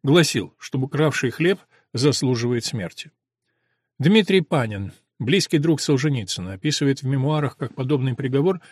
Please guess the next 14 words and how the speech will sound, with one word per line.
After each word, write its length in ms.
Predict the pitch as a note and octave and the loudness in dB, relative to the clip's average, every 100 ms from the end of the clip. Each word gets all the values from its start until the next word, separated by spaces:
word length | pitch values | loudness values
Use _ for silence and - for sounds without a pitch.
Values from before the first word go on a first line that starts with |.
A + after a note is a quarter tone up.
| - - | -20 -6
могли 460 | D3 D#3 D#3 F3 D#3 - | 0 2 2 2 2 -2
привести 580 | C3+ C3+ C3 - D#3+ C#3+ - | -2 0 0 0 -2 -2 -2
в 80 | |
исполнение. 680 | B2+ - C3 A#2 F#2+ D2 D2+ _ _ _ _ A#2+ | -4 -2 -4 -4 -8 -12 -20 _ _ _ _ 0
Застигнутого 720 | D3+ E3+ G3 E3+ E3 D#3 D3+ | 2 4 0 0 0 2 2
на 140 | D3+ | 2
месте 280 | E3+ C#3+ D#3+ | 2 0 -2
преступления 640 | D3 C#3 C#3+ D3+ C#3+ C#3+ | -4 -4 -2 0 2 2
вора 360 | C3 F3 F3+ D3 - _ - | 2 2 2 0 -4 _ -8
подымали 520 | C3 D#3+ D#3 D3 C#3 | -2 0 2 2 2
на 220 | C#3 C#3 | 2 2
высоту 400 | C3+ - D3 C#3+ | 0 0 0 0
вытянутых 600 | B2 A#2+ A2+ A2+ A2+ - | 0 -2 -6 -6 -8 -2
рук 220 | F3+ - | -2 -2